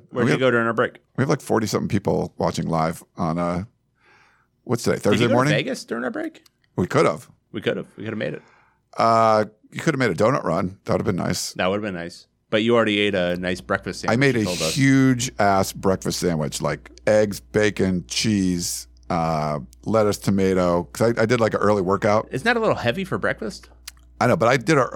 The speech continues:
Speaker 2: like, six A M, like, spin class, and I was hungry, and I had, like, eggs and bacon. I stopped by the store. I mean, it's, like, massive, uh, sandwich. It was great.
Speaker 1: Damn.
Speaker 2: Um, and then Elizabeth brought me tea, so I, I had some tea this morning. I got more tea, so I'm, like, I'm kinda amped.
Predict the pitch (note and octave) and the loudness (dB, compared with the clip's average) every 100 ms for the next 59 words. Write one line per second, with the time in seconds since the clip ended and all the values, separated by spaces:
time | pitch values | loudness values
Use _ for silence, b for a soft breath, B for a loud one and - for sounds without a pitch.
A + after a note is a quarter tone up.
0 | - A2 - E3 D3+ C#3 C3 B2 A#2 - | 0 0 0 -2 4 4 4 2 -2 -2
1 | F2+ - C3 B2+ A#2+ A#2+ - F#2 D#2 A#2+ | -2 0 -2 2 2 2 0 -2 0 0
2 | A#2 A#2 A#2+ A2+ - G#2+ F2+ F#2 F2 E2 | 2 4 4 2 0 0 2 2 0 -2
3 | G#2+ G#2 G2 F#2 G#2 G#2+ G2 D#2+ - F#2+ | -2 0 0 2 2 2 0 -2 -2 0
4 | F#2 F#2+ - G2 F#2+ - B B B B | 0 0 2 4 2 0 B B B B
5 | - G#2+ - - G2 E2 G#2 G#2 A2 C#2+ | -2 0 2 0 0 2 2 2 0 -4
6 | D2+ - - - E2+ E2 D#2+ - - G2 | -6 -10 -20 -2 0 2 0 -4 -4 -2
7 | D2+ C#2+ - - F2 D#2 F2 D#2 - - | -2 -4 -8 -10 -8 -4 -2 -4 -6 -16
8 | E2 B2 - - - F#2 F#2 F2+ F2 F2 | -12 -12 -12 -6 0 2 4 4 2 -2
9 | - - A2 A#2 B2+ D3 B2 A#2+ G#2+ G2+ | -10 -4 0 2 2 2 0 0 0 -2
10 | - D#3 - E2+ D#2+ F2+ - F#2+ E2+ F2 | -2 -2 0 0 2 0 0 -4 -2 -4
11 | E2+ A2 E2 B2+ B2+ A#2 D2+ F2+ A2 - | -2 -2 0 0 2 2 -2 0 0 2
12 | A2+ A2 G#2+ F#2+ G#2+ G#2+ F2+ - A2 A2+ | 0 0 -2 0 2 0 -2 -4 -2 0
13 | B2+ A2+ B2+ E3 - | -2 0 0 0 -4